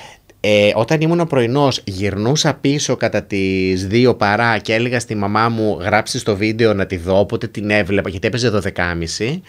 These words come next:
Και όταν ήμουν απογευματινός, έβλεπα πρώτα τη σειρά δωδεκάμιση με μία και μετά πήγαινα σχολείο.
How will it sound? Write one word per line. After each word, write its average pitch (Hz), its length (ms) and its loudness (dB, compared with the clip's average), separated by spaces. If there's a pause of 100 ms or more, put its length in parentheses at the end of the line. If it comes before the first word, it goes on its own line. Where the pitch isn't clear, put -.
(300)
Και - 100 0
όταν 156 200 4
ήμουν 180 180 4
απογευματινός, 101 840 0
έβλεπα 165 420 6
πρώτα 117 260 0
τη 87 80 -10
σειρά 117 200 4
δωδεκάμιση 110 580 0
με 98 120 -2
μία 107 420 0 (300)
και 131 100 -2
μετά 120 220 0
πήγαινα 185 280 2
σχολείο. 123 640 2